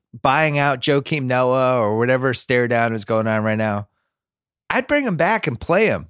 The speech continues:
"Oh, you're out of shape and you have bad knees? You're playing forty minutes tonight. Let's run this dude in the ground. He can help us tank." Washed up Joakim Noah is their biggest asset this year. That dude should be out there. Guess who else should be out there all the time? Frankie Ntilikina,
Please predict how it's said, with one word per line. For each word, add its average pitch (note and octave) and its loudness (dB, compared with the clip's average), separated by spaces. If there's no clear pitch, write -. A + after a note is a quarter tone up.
"Oh, A3 2
you're F3 2
out F3+ 2
of F3+ 0
shape G3 2
and E3 0
you D3 4
have C3+ 0
bad E3 2
knees? G3 0
You're F3+ -4
playing A3 2
forty A3 0
minutes G#3 0
tonight. A#2+ -2
Let's G3+ -2
run B3+ 2
this A#3+ 0
dude B3+ 0
in A3 0
the F3+ 4
ground. E3+ 2
He - -10
can F#3+ -2
help G3+ 2
us F#3+ 0
tank." G#3 -4
Washed F3+ 2
up A#3 2
Joakim G#3+ 2
Noah G3+ 4
is B2 0
their D#3+ -2
biggest F3 -2
asset A3+ 0
this C3+ -4
year. F2+ -6
That G3+ -2
dude B3 -4
should B3 -6
be F#3+ 2
out B3 0
there. C3 0
Guess A#3 0
who A#3 2
else C4 2
should B3 -4
be F3 2
out C#3+ 2
there C#3 2
all B2+ 2
the B2 -8
time? A#2 -2
Frankie G3 -2
Ntilikina, F#3+ -2